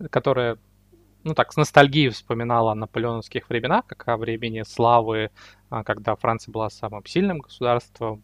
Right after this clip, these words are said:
ну, как минимум, на континенте, а, европейском. А, и он вот эту свою ностальгию и печаль о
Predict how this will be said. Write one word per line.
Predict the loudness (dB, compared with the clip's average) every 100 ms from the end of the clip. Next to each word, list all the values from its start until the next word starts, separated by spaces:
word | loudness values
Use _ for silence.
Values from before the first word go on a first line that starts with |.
| -14
ну, | -14
как | -12 -10
минимум, | -10 -10
на | -10 -8 -10
континенте, | -10 -14 -8 -6 -6 -8 -10 _ -20 -20 -20 _
а, | -4 -2 -2
европейском. | -2 0 0 0 -4 -4 -12 -10 -10 -10 -18 -20 -20 _ -8
А, | -6 -2 -2 -2 0
и |
он | 2 2
вот | 0
эту | -2
свою | -2 -2
ностальгию | -2 -6 -2 -2 0 0 2 0
и | -2
печаль | -6 0 2 4
о | 2 0